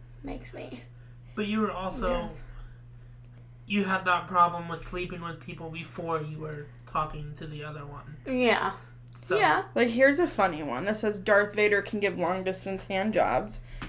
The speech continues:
Speaker 3: And it says, "Who the fuck starts a conversation like that? I just sat down."
Speaker 1: Oh my God, I'll just find one myself.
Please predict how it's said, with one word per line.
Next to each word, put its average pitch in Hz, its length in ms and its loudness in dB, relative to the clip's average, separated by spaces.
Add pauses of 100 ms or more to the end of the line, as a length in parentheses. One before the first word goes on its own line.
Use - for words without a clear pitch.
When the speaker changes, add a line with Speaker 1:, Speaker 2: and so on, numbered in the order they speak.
(120)
Speaker 3:
And 202 120 0
it 208 40 -2
says, 214 180 2
"Who 262 160 0
the 294 80 4
fuck 262 340 6
starts 233 380 2
a 214 60 0
conversation 214 800 0
like 156 200 -4
that? 156 320 2
I 196 80 2
just 214 220 -4
sat 220 320 2
down." 220 520 -2 (280)
Speaker 1:
Oh 285 80 -6
my 240 140 0
God, 208 340 -2
I'll 269 80 -2
just 285 200 -4
find 226 300 0
one 208 180 0
myself. - 680 -8